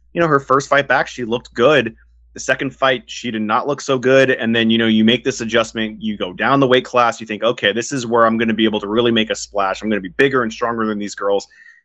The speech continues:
And then, you know, you hit a wall like Lauren Murphy. And I would not have been surprised if she's like, "You know what?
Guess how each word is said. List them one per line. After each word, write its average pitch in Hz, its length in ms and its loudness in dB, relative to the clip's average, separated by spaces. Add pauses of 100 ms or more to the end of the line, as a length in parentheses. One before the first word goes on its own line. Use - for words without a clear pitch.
And 120 100 2
then, 135 280 4
you 123 180 0
know, 110 260 4
you 117 120 2
hit 143 160 2
a 139 60 4
wall 123 280 2
like 117 160 0
Lauren 120 280 0
Murphy. 113 500 -2 (280)
And 127 120 0
I 147 80 0
would 156 260 -4
not 202 220 -2
have 196 100 -6
been 185 100 -6
surprised 156 440 -2
if 127 80 -12
she's 131 120 -8
like, 120 140 -2
"You 127 80 -4
know 135 160 2
what? 135 260 4